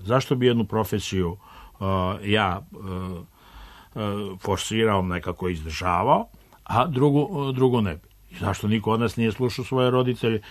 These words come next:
kad su mu govorili lepo šta da upiše, šta da radi, šta da studira,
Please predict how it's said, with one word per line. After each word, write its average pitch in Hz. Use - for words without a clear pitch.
kad 104
su 120
mu 113
govorili 110
lepo 107
šta 113
da 110
upiše, 104
šta 107
da 107
radi, 107
šta 107
da 104
studira, 113